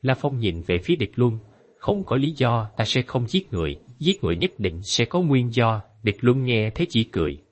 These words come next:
Người khác nhận định như thế nào thì Địch Luân không biết, nhưng Địch Luân khi nghe thế liền cảm thấy rất hài lòng, vì hắn là thần linh bất hủ, cũng từng chiến đấu tại chiến trường ngoại tinh vực.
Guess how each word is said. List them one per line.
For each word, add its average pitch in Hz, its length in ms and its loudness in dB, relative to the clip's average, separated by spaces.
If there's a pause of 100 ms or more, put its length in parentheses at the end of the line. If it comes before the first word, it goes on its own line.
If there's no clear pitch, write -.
(280)
Người 135 200 6
khác 202 280 -2
nhận 117 180 0
định 110 180 0
như 151 200 4
thế 170 140 0
nào 98 360 0
thì 107 100 0
Địch 101 220 -2
Luân 139 220 2
không 147 240 -4
biết, 202 200 2 (380)
nhưng 117 240 2
Địch 98 180 2
Luân 117 300 2
khi 117 200 0
nghe 120 180 0
thế 131 160 -2
liền 92 360 -2
cảm 92 200 -6
thấy 143 180 -2
rất 190 180 -2
hài 78 160 -4
lòng, 73 240 -6 (340)
vì 120 140 6
hắn 135 280 -4
là 113 100 -2
thần 95 260 -4
linh 120 240 0
bất 185 160 -2
hủ, 107 360 -4 (200)
cũng 165 300 -2
từng 90 160 -2
chiến 143 240 -2
đấu 139 260 -2
tại 90 120 0
chiến 156 300 -4
trường 82 260 -2
ngoại 71 160 -6
tinh 120 200 -4
vực. 87 220 -2